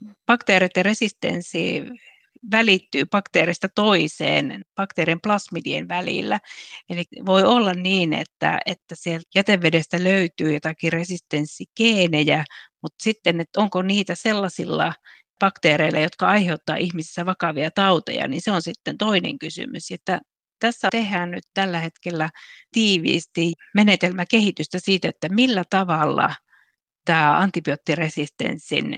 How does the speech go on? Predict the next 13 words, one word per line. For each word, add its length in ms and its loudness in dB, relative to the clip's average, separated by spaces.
seuranta 760 0
olisi 460 2
järkevintä 880 -4
sieltä 280 -8
jätevedestä 800 -6
tehdä. 480 -4
Ja 60 -6
siinä 300 -2
on 60 -2
useampikin 540 -2
tutkimusryhmä 760 -6
Helsingin 520 -6
yliopistossa. 840 -2